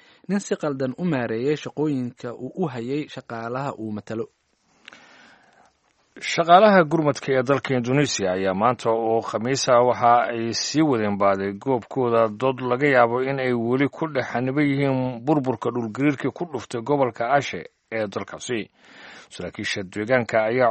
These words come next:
Speaker 2: codsaday daawo iyo gargaar kaleeto oo lagu caawinayo dadka dhaawacmay iyo kuwa iyagu ku gabeelay dhulgariirkaasi. Dhulgariirka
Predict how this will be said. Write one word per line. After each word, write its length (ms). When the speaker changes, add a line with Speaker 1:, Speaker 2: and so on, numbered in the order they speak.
Speaker 2:
codsaday 400
daawo 480
iyo 160
gargaar 480
kaleeto 480
oo 880
lagu 240
caawinayo 600
dadka 320
dhaawacmay 540
iyo 320
kuwa 320
iyagu 300
ku 80
gabeelay 420
dhulgariirkaasi. 840
Dhulgariirka 540